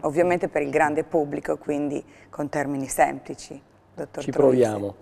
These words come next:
Speaker 2: Ma vedo che ha introdotto perfettamente il problema, che è un problema sociale, potremmo definirlo così. Innanzitutto vediamo cosa si intende per cardiopatia ischemica. Mm, diciamo per,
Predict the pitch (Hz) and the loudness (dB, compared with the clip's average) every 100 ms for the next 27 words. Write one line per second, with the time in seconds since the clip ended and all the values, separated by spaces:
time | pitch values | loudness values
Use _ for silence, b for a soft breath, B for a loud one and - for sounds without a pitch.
0 | b b - - - - 123 123 135 127 | b b -20 -10 -8 -2 2 6 6 6
1 | 135 139 143 127 120 - 123 135 139 131 | 8 8 10 8 6 4 6 6 6 4
2 | 120 147 143 160 127 120 113 117 127 117 | 4 6 8 8 8 6 4 4 6 4
3 | 127 113 117 101 87 107 110 113 107 113 | 2 2 2 0 -4 -8 -4 -4 -2 -2
4 | 110 107 101 101 - b b b b - | -2 -2 -2 -4 -8 b b b b -10
5 | 120 180 180 143 147 139 - - - - | -2 2 10 12 12 8 4 -8 -18 -20
6 | - - 131 123 139 131 156 143 123 110 | -4 2 4 6 8 10 12 12 8 8
7 | 123 117 123 123 123 120 - 143 120 104 | 6 8 8 8 8 4 6 4 4 2
8 | 95 101 110 107 104 104 104 104 - - | -2 -4 -4 -6 -4 -4 -6 -8 -10 -12
9 | 101 101 113 104 110 104 110 | -6 -2 -2 0 -2 0 0